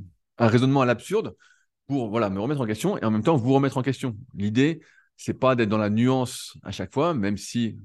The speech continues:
tout est nuance dans ce monde, rien n'est blanc, euh, ou noir, tout est dans la nuance. Mais, euh, j'ai fait exprès et a priori, euh, ça vous a permis <laughs> de vous remettre pas mal en question, étant donné les retours que j'ai eu de votre part. Donc, euh,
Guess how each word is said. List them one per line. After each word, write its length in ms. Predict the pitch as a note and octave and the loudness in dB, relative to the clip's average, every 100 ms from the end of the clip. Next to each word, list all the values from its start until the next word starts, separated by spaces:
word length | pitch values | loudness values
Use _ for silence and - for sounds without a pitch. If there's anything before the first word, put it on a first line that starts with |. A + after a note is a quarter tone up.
| - | -20
tout 260 | - A#2+ - | -10 -8 -4
est 60 | F#2+ | 0
nuance 400 | A#2+ B2+ A2+ F#2 | 2 2 0 -2
dans 80 | |
ce 120 | F2 G#2 | -6 -4
monde, 220 | C#3 D#3+ | -2 -2
rien 320 | F#2 G#2+ A2+ | -2 -2 -2
n'est 180 | G2+ F#2 | -2 -4
blanc, 480 | F2+ A2 A#2 A2 G2+ | -4 -2 -2 -2 -2
euh, 120 | F2 E2+ _ - _ | -4 -8 _ -20 _
ou 80 | F#2+ | -4
noir, 360 | G#2+ F#3+ G#3+ _ _ _ _ _ _ _ _ - | 0 -2 -4 _ _ _ _ _ _ _ _ -18
tout 120 | G#2+ | -8
est 40 | G2 | -4
dans 120 | F#2 | -2
la 80 | F2 | -2
nuance. 420 | G2 E3 - - - - - - _ _ | -2 -4 -6 -14 -20 -20 -20 -20 _ _
Mais, 240 | F#2+ A#2+ | -2 2
euh, 160 | B2 F#2+ | 2 0
j'ai 200 | F#2 F#2 | -2 -4
fait 240 | F2+ B2 A#2 | -4 -4 -4
exprès 540 | - - C#3+ F3+ - | -8 -4 -2 -2 -4
et 140 | - G#2+ | -4 -4
a 60 | |
priori, 560 | F2+ G2+ F#2+ G2+ D3 F3 - _ _ C2 | -4 -6 -6 -2 -4 -4 -12 _ _ -10
euh, 200 | F2 F2 | -8 -6
ça 120 | G#2 | -6
vous 140 | F#2 | -4
a 60 | B2+ | -2
permis 360 | A#2+ A#2+ F3 - | 0 0 0 -2
<laughs> 580 | F2+ - - - - | -8 -12 -14 -16 -8
de 60 | A#2 | -4
vous 160 | G2+ G#2 | -4 -4
remettre 200 | A#2 A2+ | -6 -6
pas 60 | |
mal 100 | A2 | -6
en 60 | G2+ | -6
question, 320 | - - F#3+ - - - _ - | -6 -8 -8 -8 -20 -20 _ -12
étant 160 | - | -6
donné 140 | F#2+ C3+ | -4 -4
les 80 | |
retours 260 | F2+ F#2 D3 | -4 -4 -4
que 60 | A2 | -2
j'ai 60 | |
eu 20 | A#2 | -2
de 40 | |
votre 180 | G2+ G#2+ | -4 -6
part. 240 | G2 F#2+ | -4 -4
Donc, 240 | D#2 E2+ F#2+ | -6 -6 -4
euh, 180 | E2 | -4